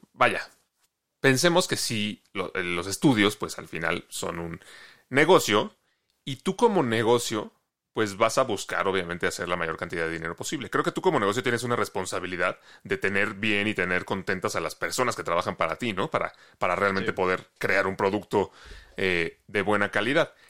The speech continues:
Speaker 1: Pero, o sea, si, si, si, si empiezan con demandas que, eh, que ya no convienen al, al negocio, la parte, o sea, si yo tuviera un negocio, como que la lógica a mí me diría, "Bueno, entonces me voy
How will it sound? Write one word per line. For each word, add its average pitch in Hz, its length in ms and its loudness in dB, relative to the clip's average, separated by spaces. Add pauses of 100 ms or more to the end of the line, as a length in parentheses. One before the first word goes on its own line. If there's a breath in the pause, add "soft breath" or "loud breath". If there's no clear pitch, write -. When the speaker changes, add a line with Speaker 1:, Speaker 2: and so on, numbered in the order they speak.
(360 soft breath)
Speaker 1:
Pero, 190 500 4
o 117 80 -4
sea, - 120 -2
si, - 280 -6
si, 92 720 -2 (1300)
si, 110 360 -4
si - 120 -2
empiezan 143 360 2
con 123 200 2
demandas 107 680 2
que, 85 360 -4 (240)
eh, 85 380 -2 (840 soft breath)
que 113 160 -2
ya 113 160 2
no 120 180 0
convienen 117 540 -2
al, 98 220 -2
al 95 200 -6
negocio, 107 600 -2 (100)
la - 260 -6
parte, 127 360 -2
o 117 80 0
sea, 85 340 -4
si 113 200 -10
yo 131 140 2
tuviera 120 220 0
un 120 60 -4
negocio, 98 320 -2
como 98 140 -8
que 95 100 -6
la 87 140 -6
lógica 98 340 -2
a - 20 -6
mí 98 80 -6
me 101 100 -4
diría, 95 240 -2
"Bueno, 120 200 -2
entonces 104 220 -6
me 107 80 -2
voy 104 300 0